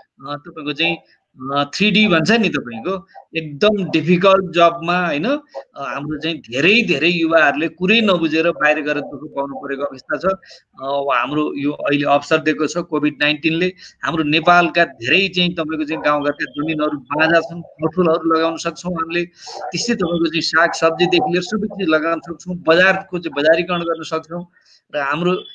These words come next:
आत्मनिर्भरता पनि बढाउन सकिन्छ। त्यो भनेको युवावर्गले नै गर्ने हो। अब सधैँ आन्दोलन मात्रै गरेर पनि हुन्छ भन्ने मलाई लाग्दैन। पक्कै पनि अब यसले, अ, प-, युवावर्गहरूलाई धेरै चिजहरू सजिलै प्राप्त होस्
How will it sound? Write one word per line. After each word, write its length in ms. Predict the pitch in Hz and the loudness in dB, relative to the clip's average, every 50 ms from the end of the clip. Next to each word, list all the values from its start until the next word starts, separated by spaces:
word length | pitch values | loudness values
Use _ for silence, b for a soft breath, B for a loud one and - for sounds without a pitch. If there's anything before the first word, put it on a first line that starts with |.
| - _ - | -8 _ 0
आत्मनिर्भरता 640 | 170 175 170 214 208 185 180 175 160 170 160 165 170 | 0 2 2 2 2 4 4 2 2 2 2 2 2
पनि 180 | 160 196 208 | 2 0 -2
बढाउन 340 | 214 180 160 160 165 165 165 | 0 2 4 4 4 2 0
सकिन्छ। 380 | 151 - 156 151 160 165 160 277 | -2 -6 -8 -8 -8 -6 -6 -6
त्यो 260 | 277 - - 226 233 | -6 0 4 6 6
भनेको 340 | 214 196 165 156 170 208 208 | 6 6 4 4 4 2 2
युवावर्गले 640 | 190 180 175 180 175 170 160 160 156 151 160 165 185 | 4 4 6 6 6 6 6 4 4 4 4 4 2
नै 100 | 190 196 | 2 2
गर्ने 300 | 175 170 160 151 156 156 | 2 2 2 2 0 -4
हो। 180 | 156 160 165 - _ B B B - - | -4 -6 -8 -10 _ B B B -6 -6
अब 80 | 170 | -6
सधैँ 340 | 143 - 180 185 208 233 226 | -4 0 2 4 6 6 6
आन्दोलन 500 | 208 175 180 185 196 214 214 214 220 214 | 4 4 2 2 4 4 6 6 6 6
मात्रै 280 | 208 208 208 - 277 233 | 4 2 0 -2 -4 0
गरेर 300 | 185 196 180 185 175 180 | 2 2 2 2 0 -4
पनि 240 | 180 202 190 165 | -4 -6 -6 -6
हुन्छ 200 | 139 135 135 156 | -8 -6 -4 -4
भन्ने 280 | 180 180 156 160 165 165 | -4 -2 -4 -4 -6 -6
मलाई 240 | 151 143 135 131 131 | -6 -6 -6 -4 -2
लाग्दैन। 420 | 131 139 151 160 170 180 175 175 | 0 0 0 2 0 0 -2 -2
पक्कै 320 | 170 - - 165 165 - 185 | -4 -4 -4 -4 -2 -4 -4
पनि 220 | 180 208 196 190 | -4 -2 -2 -2
अब 180 | 175 170 165 175 | -2 0 0 0
यसले, 340 | 170 160 - - 185 175 | 0 0 -2 -4 -6 -6
अ, 520 | 175 175 - _ - - - - - 143 147 | -6 -6 -10 _ -20 -20 -20 -12 -8 -8 -8
प-, 320 | 151 - _ 156 147 143 143 | -8 -10 _ -12 -12 -10 -8
युवावर्गहरूलाई 840 | 147 156 180 196 185 175 175 175 175 165 175 170 170 160 165 180 180 | -4 0 2 4 4 4 4 2 4 4 4 4 4 4 2 0 0
धेरै 280 | 180 - 123 135 170 | 0 -2 0 2 2
चिजहरू 420 | 196 190 - 202 165 156 156 160 175 | 2 0 0 -2 0 0 0 -2 -2
सजिलै 400 | - - 160 160 170 185 196 202 | -4 -4 -2 2 2 4 4 2
प्राप्त 380 | 196 196 175 165 160 160 - | 2 2 2 2 2 2 0
होस् 140 | 160 165 156 | -4 -6 -6